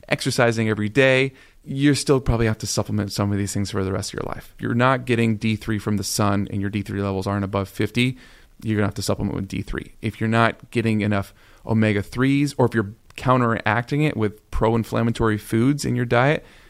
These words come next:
you're gonna need the omega three. So the D three and the omega three, you more likely have to be on for the rest of your life. Now, the dosing may be different. You could have a well-balanced diet. You don't need to take as much. You just wanna make sure you're getting sufficient levels to get the best response.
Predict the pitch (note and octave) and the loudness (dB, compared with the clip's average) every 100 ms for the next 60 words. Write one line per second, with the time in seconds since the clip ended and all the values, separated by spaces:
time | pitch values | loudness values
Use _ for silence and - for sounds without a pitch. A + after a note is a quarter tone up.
0 | _ - A#2+ A#2 A2 G#2 G2+ G2+ G2+ G#2+ | _ -2 2 4 4 2 0 0 0 -2
1 | - F#2+ - - _ _ - A#2 A2 - | -4 -6 -6 -16 _ _ 2 4 4 -2
2 | - - - - - _ - C#3 B2+ - | -20 -20 -20 -20 -20 _ 0 4 4 0
3 | - _ _ _ C#3 - E3 F3+ - C#3+ | -20 _ _ _ -20 -6 2 2 2 2
4 | D3 D3 - A2+ A2+ A2+ A#2 A2 A2+ A2+ | 4 2 0 2 4 4 2 0 2 2
5 | G#2+ G#2 - _ - - C3 D3 D#3 C3+ | 0 -4 -14 _ -20 -4 4 6 6 4
6 | - A2 G#2+ A2 G#2 G#2 G2 - G2+ G2 | 2 -2 0 0 0 0 -4 -6 -2 -2
7 | A#2 - - - - C3 B2+ B2 G3 G3 | -4 -6 -6 -6 -2 0 2 2 4 4
8 | - A#2+ A2+ G#2+ G#2 A#3+ - G#2 - G#2+ | 2 2 2 -2 0 0 2 -2 -4 -4
9 | G#2+ G#2+ G#2 G#2+ G2+ G2+ - C#3+ D3 A2 | -2 0 0 2 0 -2 2 2 2 0
10 | G#2+ G#2 G2+ A2+ F#2 G2 B2+ C#3 C3+ - | -2 -2 -2 -2 -2 0 2 2 -2 -12
11 | - C#3+ D#3+ F3+ D3 C3 - A#2+ A2+ G#2+ | -10 -6 -2 2 2 2 0 0 2 0
12 | - G2+ - G2+ - G2+ G2 G2 G#2 G#2 | -2 -4 -2 -2 -2 -2 -2 -4 -6 -6
13 | G#2 F#2+ - G#2 - G#2 - | -4 -4 -4 -8 -4 -4 -4